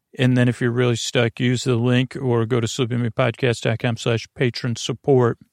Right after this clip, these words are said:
And thank you so much for your support. I just wanna keep putting these reminders in the feed, especially, uh, what, especially the Tuesday tutorial videos. They have stuff like, uh,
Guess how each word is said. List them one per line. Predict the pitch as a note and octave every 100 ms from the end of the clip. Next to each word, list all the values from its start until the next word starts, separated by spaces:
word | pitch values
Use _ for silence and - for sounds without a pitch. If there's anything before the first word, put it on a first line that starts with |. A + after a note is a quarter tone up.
| _
And | D#3 C3 A#2 A#2
thank | D#3+ E3
you |
so | D#3 D#3+
much | D#3 -
for |
your | D3
support. | C3 D3 D3+ C#3+
I | C3
just | B2
wanna | D#3+ C3
keep | - C#3+ D#3+ D3+ -
putting | D#3+
these | C3 B2+
reminders | C3 B2+ B2+ B2 A#2
in | C3
the |
feed, | A2 D3 B2 B2 -
especially, | C#3+ - F3 - D3 C3+ C3+ -
uh, | B2+
what, | C3 C3 C3+
especially | D3+ D#3 D3 G3 G3 E3
the |
Tuesday | A#2 - D#3 - C3
tutorial | - B2+ D3 C#3+ D3+
videos. | C#3 D#3+ D#3+ D#3+ -
They | C3+
have | D3+ C#3
stuff | - C#3 A#2+
like, | B2+ A#2+ A2+ -
uh, | A#2+ A#2